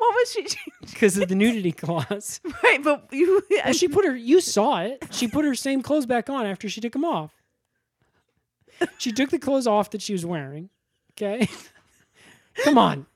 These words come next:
Speaker 2: Sarah, it's the simplest thing in the world. You
Speaker 1: Wait.
Speaker 2: saw this scene. She goes in the dressing room, right? She says to the kids, "Keep working." She goes
Speaker 1: "And don't come in here."
Speaker 2: She said, "If you got time to lean, you got time to clean."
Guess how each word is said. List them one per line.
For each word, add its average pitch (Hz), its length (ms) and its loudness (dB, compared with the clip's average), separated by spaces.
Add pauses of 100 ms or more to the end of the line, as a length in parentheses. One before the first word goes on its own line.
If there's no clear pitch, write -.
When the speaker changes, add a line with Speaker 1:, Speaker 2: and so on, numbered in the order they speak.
(100)
Speaker 2:
Sarah, 220 300 2
it's 208 100 -4
the 247 80 -6
simplest 233 340 -4
thing 190 120 -2
in 175 40 0
the 170 60 2
world. 160 180 4
You 480 60 6
Speaker 1:
Wait. - 80 2
Speaker 2:
saw 262 220 6
this 180 140 2
scene. 147 280 -4 (800)
She - 100 -10
goes 294 220 2
in 269 120 0
the 240 60 0
dressing 185 380 -2
room, 147 260 -4
right? 185 220 -6 (140)
She 214 180 -4
says 285 220 -2
to 302 60 -8
the 269 80 -4
kids, 170 520 -4 (500)
"Keep 226 200 -4
working." 311 440 2 (420)
She - 140 -6
goes 185 240 6
Speaker 1:
"And 220 200 2
don't 240 240 4
come 208 220 -4
in 190 160 -4
here." 165 380 -6 (280)
Speaker 2:
She 208 140 -4
said, 208 180 2
"If 196 100 -4
you 214 80 -2
got 233 320 0
time 233 240 0
to 202 80 0
lean, 220 420 0
you 185 60 0
got 175 240 -2
time 202 240 0
to 202 60 -4
clean." 165 640 -2